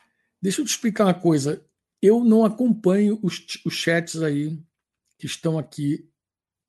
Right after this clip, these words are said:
no, no YouTube. Eu não vejo, tá? Muito menos aqui do Instagram, eu não tenho como ver. Porque se eu começar a olhar pro chat, eu me perco até naquilo que eu estou falando contigo, tá?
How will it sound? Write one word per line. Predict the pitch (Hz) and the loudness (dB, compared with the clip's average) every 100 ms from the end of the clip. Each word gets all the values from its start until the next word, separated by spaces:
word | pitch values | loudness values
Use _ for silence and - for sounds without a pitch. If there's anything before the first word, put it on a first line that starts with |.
| _ | _
no, | 135 139 156 | -4 -4 -2
no | 135 | 0
YouTube. | 143 143 127 107 110 | 0 -2 -10 -10 -14
Eu | 110 | -10
não | 165 | -8
vejo, | 147 127 107 98 95 _ _ | -8 -8 -10 -14 -20 _ _
tá? | - 117 135 - _ _ _ _ | -20 -20 -20 -20 _ _ _ _
Muito | 139 160 165 | -8 -4 -2
menos | 151 156 170 170 | 0 2 2 0
aqui | 165 | -2
do | 156 | -6
Instagram, | 165 160 165 139 139 170 180 185 | -6 -6 -10 -8 -8 -6 -8 -8
eu | 160 | -10
não | |
tenho | 143 165 | -6 -8
como | 165 185 180 | -4 -2 -2
ver. | 135 123 101 _ _ _ _ | -2 -4 -8 _ _ _ _
Porque | - 139 | -6 -2
se | 147 - | -2 2
eu | 160 175 - | 0 0 -4
começar | 160 147 - 165 | -6 -4 -2 0
a | |
olhar | 151 151 | 0 -2
pro | 170 - | -4 -10
chat, | - 147 151 - 165 | -8 -6 -6 -6 -6
eu | 151 175 185 _ _ _ _ _ _ _ - | -4 -6 -10 _ _ _ _ _ _ _ -8
me | 143 143 | 0 0
perco | 165 151 156 151 | 2 4 4 4
até | 165 - 156 | -2 0 0
naquilo | 165 - 170 | 0 -2 -4
que | 170 | -4
eu | |
estou | - 175 | -6 -6
falando | 185 165 175 | -2 -2 -2
contigo, | 170 185 185 131 101 110 | -4 -8 -8 -14 -16 -20
tá? | - 123 | -20 -18